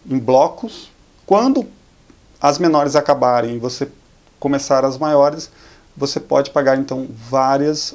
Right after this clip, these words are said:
ao mesmo tempo, e você pega um valor pequeno e vai pagando todo mês uns, umas duas ou três contas por mês, e até você quitar as suas contas que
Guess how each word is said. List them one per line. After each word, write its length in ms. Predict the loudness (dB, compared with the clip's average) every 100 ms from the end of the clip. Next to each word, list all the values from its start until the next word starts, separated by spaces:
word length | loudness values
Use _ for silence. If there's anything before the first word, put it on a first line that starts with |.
| -10
ao 120 | -4
mesmo 260 | -4 -4 -6
tempo, 300 | -6 -6 -6
e 20 |
você 180 | -8 -4
pega 280 | 0 2 0
um 340 | -4 -6 -8 -12
valor 380 | -4 -2 0 -2
pequeno 720 | -6 -10 -10 -8 -4 -4 -4 -10 -20 _ -6
e 80 | 0
vai 200 | 0 0
pagando 400 | -2 -4 -6 -6
todo 240 | -8 -6
mês 520 | -4 -6 -8 -10 -14 _ _ -10
uns, 560 | -8 -8 -12 -18 -20 _ -12
umas 240 | -8 -8
duas 380 | -10 -6 -4 -4
ou 80 | -8
três 240 | -10 -10
contas 360 | -8 -10 -10 -14
por 200 | -12 -10
mês, 400 | -8 -8 -10 -14 -20 _ _ _ _ -12
e 240 | -10 -10 -14 _ _ _
até 320 | -12 -4 -4
você 440 | -4 -10 -12 -12 -14 _ _ _ _ _ -16
quitar 400 | -12 -6 -6 -6
as 80 |
suas 560 | -10 -12 -12 -12 -16 -18 -12
contas 540 | -10 -10 -12 -12 -14
que 420 | -14 -14 -12 -14